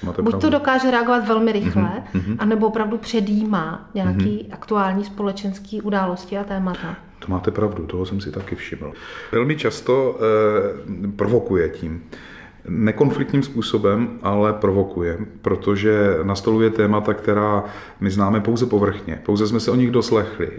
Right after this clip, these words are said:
Speaker 1: A ona, eh, asi tím, že je opravdu hodně citlivá a i to cestování, které ona měla vždy ráda a které dnes už trochu zavrhla z toho, co jsem četl nebo přeložil v poslední době,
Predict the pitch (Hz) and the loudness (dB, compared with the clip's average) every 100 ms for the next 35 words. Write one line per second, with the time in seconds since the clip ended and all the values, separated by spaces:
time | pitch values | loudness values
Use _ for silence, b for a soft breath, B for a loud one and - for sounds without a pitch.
0 | - 87 101 104 117 117 - - - 101 | -8 -4 0 2 4 2 -2 -12 -8 -4
1 | 101 104 - 101 - 196 - - 101 104 | -2 -2 -2 -4 -2 -2 -2 0 2 2
2 | 101 113 117 90 82 - 98 104 101 85 | 2 4 4 0 -4 -6 0 2 2 0
3 | - - - - - 117 131 101 98 127 | -6 -18 -20 -18 -4 -2 0 0 2 0
4 | 113 - - 95 - 98 82 85 127 165 | -2 -6 -8 -8 -4 -2 -2 -2 -4 -6
5 | - B B B B - - 95 127 - | -10 B B B B -8 -6 -4 -4 -6
6 | - - - 104 101 - 107 98 90 92 | -18 -18 -6 -4 -2 2 2 4 2 0
7 | 90 110 - 95 90 98 101 95 87 90 | 2 0 -2 -4 -2 -2 -2 -2 -4 -2
8 | 101 98 95 92 104 135 95 73 - - | 0 0 2 2 2 2 0 -2 -10 -18
9 | B B B - - 101 98 98 95 104 | B B B -14 -4 0 0 0 0 -2
10 | 98 110 92 117 123 90 - 87 85 - | 0 0 0 0 2 0 -2 -4 -4 -6
11 | - - 92 92 92 - - - 87 - | -10 -6 -4 -4 -8 -10 -10 -8 -6 -2
12 | 107 92 87 - 87 98 101 92 87 - | 0 0 -2 -2 0 0 0 -2 -4 -4
13 | 107 104 85 85 98 147 | -2 -2 0 0 0 -4